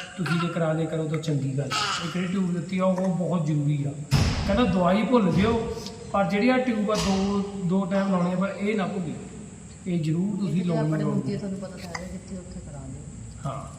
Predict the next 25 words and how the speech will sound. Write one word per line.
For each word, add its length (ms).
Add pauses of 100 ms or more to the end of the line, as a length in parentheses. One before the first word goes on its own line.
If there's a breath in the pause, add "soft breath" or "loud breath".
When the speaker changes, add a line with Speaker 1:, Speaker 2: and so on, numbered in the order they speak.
(340)
Speaker 1:
ਇਹ 100
ਕਹਿੰਦਾ 200
ਤੁਸੀਂ 240
ਜ਼ਰੂਰ 300
ਲਾਉਣੀ 340
ਆ। 60
Speaker 2:
ਉਹ 1400
ਪਤਾ 180
ਕਿਆ 220
ਹੈ, 200
ਆਪਣੇ 260
ਹੱਥ 420
ਨਾਲ 120
ਨਾ 140
ਤਾਂ 120
ਸਰੀਰ 320
ਦੀ 80
ਮਸਾਜ 400
ਹੋਵੇ 260
ਉਹ 160
ਚੀਜ਼, 160 (560)
ਜਿਹੜਾ 180
ਉਹ 140
ਮਸ਼ੀਨਾਂ 460
ਨਾਲ 180